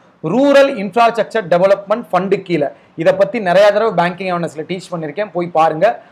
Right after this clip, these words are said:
So, அதுக்கு கீழே வந்து இந்த ட்வென்டி வில்லேஜ்ல road போடுறதுக்கும் நாலு drinking water ப்ராஜெக்ட்காண்டி இந்த amount வழங்கப்பட்டிருக்கு. So, ஒடிஷாவோட சி எம் நவீன் பட்நாயக், governor கணேஷிலால், capital புவனேஸ்வர், நபார்டோட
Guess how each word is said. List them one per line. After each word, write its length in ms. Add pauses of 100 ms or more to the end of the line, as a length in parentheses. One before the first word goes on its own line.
(100)
So, 180
அதுக்கு 480
கீழே 280
வந்து 500 (320)
இந்த 540
ட்வென்டி 360 (100)
வில்லேஜ்ல 460
road 260
போடுறதுக்கும் 720 (160)
நாலு 260
drinking 400
water 420
ப்ராஜெக்ட்காண்டி 800 (100)
இந்த 180
amount 340 (100)
வழங்கப்பட்டிருக்கு. 600 (360)
So, 280
ஒடிஷாவோட 360
சி 180
எம் 180
நவீன் 300
பட்நாயக், 480
governor 400
கணேஷிலால், 720 (340)
capital 520
புவனேஸ்வர், 760 (400)
நபார்டோட 460